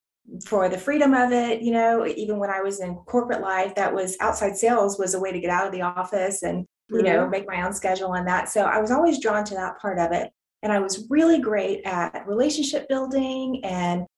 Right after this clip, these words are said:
Speaker 1: you know, doing all the fun stuff and doing the presentations and all that. But then when I got down to the close, I kind of froze up. And so I, I wasn't very successful at sales for, like, fifteen years, no matter what path I went down, um, because I felt,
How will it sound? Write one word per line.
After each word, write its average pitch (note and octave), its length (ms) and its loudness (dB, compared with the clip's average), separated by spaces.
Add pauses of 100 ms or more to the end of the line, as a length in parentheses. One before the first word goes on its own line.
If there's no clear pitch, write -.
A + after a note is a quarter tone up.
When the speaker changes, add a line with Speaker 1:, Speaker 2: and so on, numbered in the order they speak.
Speaker 1:
you A3+ 80 2
know, F#3+ 120 0
doing B3 280 4
all A#3 160 2
the F#3 80 -2
fun A#3+ 240 0
stuff A#3 320 -2
and F#3 120 -10
doing A#3+ 200 0
the A#3 60 -2
presentations A3 760 -2
and G#3 100 -4
all G3+ 140 0
that. G3 240 0
But G3+ 120 -6
then G3 100 -4
when F#3+ 120 -8
I F#3 60 -6
got F#3 200 -6
down F3+ 200 -6
to - 120 -16
the E3+ 100 -10
close, F#3+ 720 -2 (300)
I E3+ 40 -8
kind F3+ 200 -6
of D#3+ 80 -12
froze F#3 280 0
up. - 340 -4 (480)
And F#3+ 460 2
so G#3+ 180 0
I, G#3+ 340 2
I G#3 60 0
wasn't G3+ 280 4
very C4 180 4
successful E4+ 540 0
at A#3 100 -2
sales - 380 -4
for, A#3 120 -4
like, G#3 280 0
fifteen C4 520 -4
years, C4 420 -2
no G3 140 -4
matter G#3 540 -2 (180)
what G#3+ 260 -2
path G#3 300 -6
I F#3 100 -6
went G#3+ 240 -4
down, F#3 540 -4
um, F3+ 320 -4
because G#3 280 -2
I G3+ 220 0 (140)
felt, G3+ 400 0